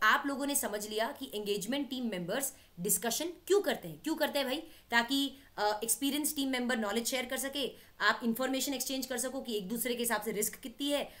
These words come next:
और साथ साथ में आपको evalu-, आप ये भी evaluate कर पाओगे कि कितनी risk है audit पे जिसका effect आ रहा है,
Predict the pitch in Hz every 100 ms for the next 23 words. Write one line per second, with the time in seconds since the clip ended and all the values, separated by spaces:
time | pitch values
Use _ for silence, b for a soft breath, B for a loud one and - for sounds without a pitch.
0 | B 220 254 233 240 254 262 247 240 262
1 | - 226 214 226 214 226 208 277 320 262
2 | - - 226 220 233 247 240 220 214 214
3 | 285 311 - 311 370 349 277 - 240 202
4 | 208 208 226 - 208 190 185 - 190 226
5 | 339